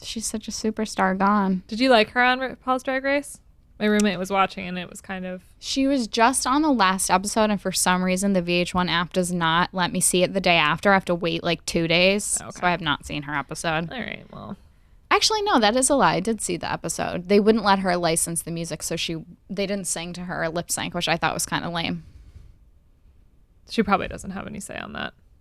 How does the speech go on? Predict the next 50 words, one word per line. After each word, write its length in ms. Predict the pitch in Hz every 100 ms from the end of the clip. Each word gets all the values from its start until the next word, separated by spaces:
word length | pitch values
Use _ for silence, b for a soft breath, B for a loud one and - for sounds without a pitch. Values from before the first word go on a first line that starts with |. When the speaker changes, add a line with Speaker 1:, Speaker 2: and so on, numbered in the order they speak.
| _ _ _ - -
Speaker 2:
Probably 220 | 208 190
owned 140 | 196
by 100 | -
a 100 | -
record 280 | - - -
label. 300 | 202 202 202 -
Speaker 1:
I 100 | 196
don't 120 | 190
care. 220 | 180 175
It 60 | 165
was 280 | 170 165 -
lame. 340 | 165 156 170 - - b b b b b b b -
When, 200 | 208 196
like, 380 | 185 170 170 - - _ -
all 200 | 196 190
of 60 | 190
these 160 | 180
iconic 480 | - 175 190 165 170
musicians 500 | 180 165 175 190 170
go 120 | -
on, 240 | 160 156 170
they 100 | 160
all, 220 | - 165
like, 220 | 165 170
do 140 | 185 175
their 160 | 160
songs. 560 | - - - - 185 -
Speaker 2:
Oh 100 | 254
my 120 | 214
Speaker 1:
You 60 | 196
know, 520 | 220 214 208 202 202 196
like, 160 | 175
when 100 | 196
the 60 | 208
Speaker 2:
God. 60 | 247
Speaker 1:
B 120 | 277
fifty-twos 600 | - 220 240 - 214 214
go 140 | 190 160
on, 300 | 143 165 170
you 180 | 262
lip 160 | 220 226
sync 240 | - 185
to 80 | 196
a 40 | 202
B 160 | 220
fifty-two 440 | 214 185 - 180 196
Speaker 2:
The 40 |
Speaker 1:
song. 340 | 185 254 165 185
Speaker 2:
B 200 | 240 285
fifty-twos? 1300 | 359 392 - 233 - - 214 247 403 539 - -